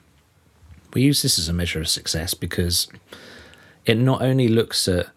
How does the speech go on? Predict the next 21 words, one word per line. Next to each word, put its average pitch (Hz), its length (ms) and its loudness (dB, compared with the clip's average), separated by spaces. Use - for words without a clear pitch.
whether 98 220 0
you're 92 540 2
ranking 101 640 0
for - 160 -4
the 82 100 -2
right 104 300 -2
keywords, - 920 -6
uh, 85 200 -4
you 82 120 -4
know, 78 120 -8
nice 92 340 -2
and 80 140 -2
relevant 95 460 0
keywords, 69 720 -8
it 120 120 0
also 123 560 4
helps - 420 -2
us 101 160 -2
figure 98 380 0
out 95 360 0
whether 87 540 -2